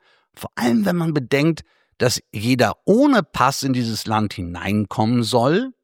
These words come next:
die Bürger mit Pass jedoch an der Ausreise gehindert werden können. Die Justizministerin Stefanie Hubig, S P D, hat aber auch darauf eine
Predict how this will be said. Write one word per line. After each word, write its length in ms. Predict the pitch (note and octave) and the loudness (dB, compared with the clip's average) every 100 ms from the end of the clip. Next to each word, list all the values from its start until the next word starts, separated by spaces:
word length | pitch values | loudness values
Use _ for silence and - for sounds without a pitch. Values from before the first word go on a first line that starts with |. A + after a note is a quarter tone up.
| _ | _
die 180 | A2+ A#2 | -6 -6
Bürger 460 | G#2+ G2+ A#2 A2 G2 | -4 -2 -2 -2 -2
mit 320 | G2+ C3 - | -2 -2 -2
Pass 380 | D#3+ F3 - - _ _ _ | 0 0 -2 -10 _ _ _
jedoch 220 | - C3+ D#3+ | -2 0 2
an 120 | G3 | 2
der 180 | G3+ - | 0 0
Ausreise 600 | F#2+ - F#2+ F#2 F#2 A#2+ | -4 -4 -8 -6 -4 -2
gehindert 600 | F#3 D3 C3+ G2 E2+ - | 0 2 2 2 -2 -4
werden 440 | F2+ D#2+ E2+ E2+ | -6 -6 -10 -12
können. 640 | - - D#2 D2+ C#2 D2+ - _ _ _ _ _ - | -10 -8 -8 -12 -16 -20 -20 _ _ _ _ _ -6
Die 100 | F3+ | -2
Justizministerin 1080 | F#3+ - C4 C4+ G3 F#3 F#3+ - D#3 D#3 | 0 0 0 0 2 4 2 0 -2 0
Stefanie 540 | C#3+ - C3+ C3+ B2+ C#3 | 0 -2 -2 0 0 0
Hubig, 600 | F#3 C4 D3+ F#3 - - | 0 0 2 0 -2 -14
S 260 | F2+ - | -12 -12
P 180 | - G2+ | -6 -4
D, 340 | G#2+ C3 D#3+ C#3+ | 0 2 2 2
hat 160 | D#3+ | 2
aber 200 | G3 F3 | 2 2
auch 100 | D#3 | 0
darauf 480 | - G2+ F#2+ G2 F#2+ | -2 -6 -6 -10 -8
eine 220 | A2 A#2 | -2 -2